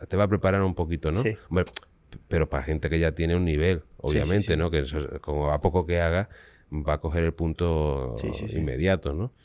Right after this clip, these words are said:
Speaker 1: Entonces, bueno, pues, que no vas a hacer dos ejercicios de tal técnica y, y ya estoy caliente. No, eso,
Speaker 2: No,
Speaker 1: eso,
Speaker 2: es
Speaker 1: eso no
Speaker 2: verdad,
Speaker 1: existe.
Speaker 2: es verdad.
Speaker 1: Ni un ejercicio con el cual voy a mejorar el picado.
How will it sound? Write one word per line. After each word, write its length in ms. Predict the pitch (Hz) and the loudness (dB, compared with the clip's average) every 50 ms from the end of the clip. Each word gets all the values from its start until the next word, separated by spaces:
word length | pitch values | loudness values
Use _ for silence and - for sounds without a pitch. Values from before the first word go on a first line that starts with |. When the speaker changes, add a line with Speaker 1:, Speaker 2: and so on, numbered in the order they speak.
| - - - _ | -20 -20 -20 _
Speaker 1:
Entonces, 200 | - - 90 92 | -4 -2 0 2
bueno, 240 | 90 95 101 95 82 - | 2 2 2 2 0 0
pues, 480 | 78 76 71 67 65 - - - - - - - - - - - | 0 0 0 -2 -4 -6 -12 -18 -18 -16 -14 -14 -14 -10 -4 0
que 80 | 87 85 | 2 4
no 120 | 98 101 | 6 6
vas 80 | 101 98 | 6 6
a 40 | |
hacer 240 | 92 87 - 90 78 | 6 6 4 4 4
dos 180 | 73 101 95 95 | 6 4 6 6
ejercicios 640 | 90 85 87 87 78 - 104 101 90 - 104 101 90 | 6 6 4 4 2 2 0 0 2 2 2 2 4
de 160 | 87 80 80 | 2 2 0
tal 200 | 78 - 85 80 | 0 0 -2 -2
técnica 560 | - - 107 107 104 104 98 - 113 110 101 | 0 0 0 2 0 0 0 0 2 2 2
y, 120 | 85 - - | 2 0 -2
y 240 | - 82 80 78 76 | -2 -2 -2 -2 0
ya 120 | 78 82 | -2 -4
estoy 220 | 80 - - 80 76 | -4 -4 -4 -6 -4
caliente. 440 | - 76 69 67 65 65 - - - - - | -4 -4 -6 -6 -6 -8 -10 -12 -14 -12 -12
No, 80 | 69 69 | -12 -12
eso, 140 | - - | -10 -8
Speaker 2:
No, 140 | - - - | -6 -4 -2
Speaker 1:
eso, 100 | 107 107 | 0 0
Speaker 2:
es 60 | - | 2
Speaker 1:
eso 120 | 101 104 101 92 | 2 4 4 4
no 60 | 87 | 2
Speaker 2:
verdad, 20 | |
Speaker 1:
existe. 300 | 78 - - - - - 113 | 2 0 -4 -8 -6 -4 -4
Speaker 2:
es 60 | 107 | -2
verdad. 300 | 107 101 101 101 110 - _ _ _ - | -4 -4 -6 -8 -10 -12 _ _ _ 0
Speaker 1:
Ni 140 | 87 98 101 | 4 6 8
un 80 | 98 98 | 8 8
ejercicio 500 | 98 95 95 90 82 87 90 85 98 92 | 8 8 8 6 6 4 2 4 4 4
con 140 | 90 90 82 | 4 4 4
el 100 | 80 73 | 2 2
cual 340 | - 90 87 87 87 87 82 | 2 4 4 4 4 4 4
voy 180 | 76 82 82 | 4 4 4
a 100 | 82 82 | 4 4
mejorar 400 | 80 82 78 76 76 76 80 78 | 4 4 2 4 4 4 4 4
el 80 | 76 71 | 2 2
picado. 360 | - - 71 - 69 64 - | -2 -4 -6 -4 -4 -6 -6